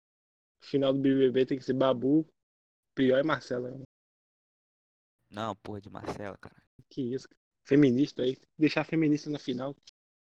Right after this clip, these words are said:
Speaker 2: Pra dar emoção?
Speaker 1: É, pô.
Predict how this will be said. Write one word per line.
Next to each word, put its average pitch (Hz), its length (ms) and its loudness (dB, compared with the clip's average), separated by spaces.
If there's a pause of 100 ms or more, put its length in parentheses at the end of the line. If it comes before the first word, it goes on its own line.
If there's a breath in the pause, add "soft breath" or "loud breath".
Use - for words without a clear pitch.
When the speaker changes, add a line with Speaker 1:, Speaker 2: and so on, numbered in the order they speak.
(500)
Speaker 2:
Pra 120 100 2
dar 120 120 4
emoção? 123 520 -4 (460)
Speaker 1:
É, 135 300 0
pô. - 200 -10